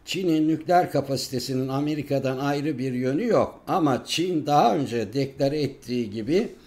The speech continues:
ilk vuruşu yapan ben olmayacağım politikasına bağlılığını sürdürüyor. Çin her zaman ulusal güvenliği için asgari nükleer kapasiteyi kabul etmektedir." diyor.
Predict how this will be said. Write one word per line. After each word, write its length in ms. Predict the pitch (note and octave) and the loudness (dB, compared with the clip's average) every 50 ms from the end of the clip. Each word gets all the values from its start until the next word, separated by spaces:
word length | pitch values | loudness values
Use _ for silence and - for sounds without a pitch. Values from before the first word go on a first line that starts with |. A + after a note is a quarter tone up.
| - - - _ _ | -20 -20 -20 _ _
ilk 340 | - A3 C#4 C#4 - - - B2 | -2 0 2 2 0 -2 -6 -4
vuruşu 460 | C3 D3 E3 D#3+ D#3+ C#3 C#3 C#3 C#3+ | -2 -2 -2 0 -2 -4 -4 -2 -2
yapan 560 | C#3+ C3+ C3 C3+ C#3 D3 F3+ G3+ G#3 F3 C3 | 0 0 0 0 0 0 0 0 -2 -2 -2
ben 200 | D#3 E3 E3+ F3 | -2 -2 0 0
olmayacağım 680 | F#3 F#3 F#3 F3 E3 D#3 C3+ B2 G#2 G2+ A#2+ A#2 A2 G#2+ | 0 -2 -2 -2 -2 -2 -2 -2 -4 -4 -4 -6 -4 -4
politikasına 880 | - C3 C#3+ C3 - - B2 - A#2 A2+ G2+ - C#3 D3 G3+ G#3 F#3+ C#3+ | -4 -4 -4 -4 -6 -8 -8 -8 -8 -8 -6 -6 -6 -4 -2 -2 0 0
bağlılığını 640 | D3+ D#3 C#3+ C3+ C3 B2 A2+ A#2 A2 G2+ F#2+ F2 | 2 2 2 2 2 0 -2 -2 -2 -2 -4 -6
sürdürüyor. 720 | D#2 - - C3+ D#3 D#3+ C#3+ D#3+ D#3+ D3+ D#3 D3+ D3+ E3+ F3+ F3+ - - - - - - _ _ | -6 -6 -4 -4 -4 -4 -4 -4 -2 0 2 2 2 2 0 -2 -8 -18 -20 -20 -20 -20 _ _
Çin 340 | - - - F#3+ F#3+ G3+ F#3 | -8 -4 -4 -2 -2 0 0
her 220 | D#3 F#3+ A#3 A3+ G3 | 0 0 0 0 0
zaman 460 | C3 B2+ C#3 C3 C3 B2+ B2+ A#2+ - | -2 -2 -2 -2 -2 -2 -4 -4 -6
ulusal 440 | D#3 D3+ D#3+ C#3+ - E3 D#3 D3+ C#3+ | -8 -6 -6 -4 -2 -2 -2 -2 -2
güvenliği 600 | C3+ C#3+ C#3 C3 B2+ B2 A#2+ A#2+ A#2+ A2+ A2 G#2+ | -2 -2 0 0 0 0 0 0 -2 -2 -4 -4
için 320 | - - G3+ B3 A#3 - - - - - - - - | -4 -2 0 0 0 0 -2 -2 -4 -8 -12 -4 -2
asgari 920 | D3 D#3+ F3+ - - - - - E3 E3+ E3+ E3+ F#3+ G3 G3 G3 F3+ D3 | 0 0 0 0 -4 -6 -4 -2 0 0 0 0 0 0 0 0 2 2
nükleer 680 | D3+ D3+ C#3+ D3 - C3 D3 C#3+ C#3+ C#3 C3+ A#2+ - | 2 2 0 -2 -4 0 2 2 4 2 2 0 -2
kapasiteyi 880 | - C3 A#2 - B2+ A#2+ A#2 - - - B2+ A#2+ A2 G#2+ G2 F2 - - | -4 -6 -4 -4 -4 -4 -4 -4 -6 -4 -4 -2 0 0 -2 -2 -4 -2
kabul 340 | - C3+ C3 A#2 B2 A#2 | -2 -2 0 -2 -2 -2
etmektedir." 840 | G#2 G2+ F#2 - - G#2 F2+ - - - F#2 D#2 C#2 E2+ D2+ C2+ - | -2 -4 -4 -6 -6 -8 -8 -8 -8 -10 -10 -10 -10 -12 -12 -12 -14
diyor. 160 | - A1+ | -16 -18